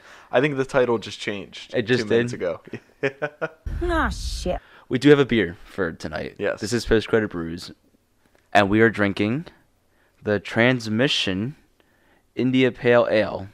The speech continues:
Speaker 2: from Round Guys Brewing Company out of, uh,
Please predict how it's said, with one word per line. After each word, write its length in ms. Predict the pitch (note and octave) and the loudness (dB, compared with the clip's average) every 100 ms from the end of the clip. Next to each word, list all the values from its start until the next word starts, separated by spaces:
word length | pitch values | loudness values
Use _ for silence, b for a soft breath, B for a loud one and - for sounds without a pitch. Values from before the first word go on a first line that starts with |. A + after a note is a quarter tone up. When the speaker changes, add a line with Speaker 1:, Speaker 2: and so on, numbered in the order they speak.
| _ _ _ b b | _ _ _ b b
Speaker 2:
from 260 | - A2 G2+ | -8 -8 -2
Round 320 | A2+ B2 C3+ | 0 0 0
Guys 320 | C3 B2+ B2+ | 0 2 0
Brewing 440 | G#2+ - A#2 D3+ B2+ | -4 -2 0 0 -4
Company 460 | G2 E2 D2+ C#2+ F2+ - _ _ _ _ | -6 -8 -12 -14 -18 -20 _ _ _ _
out 180 | F2 F#2+ | -2 -2
of, 180 | F#2+ F#2 | -2 -2
uh, 360 | F#2 F#2 F#2 | -2 -2 -4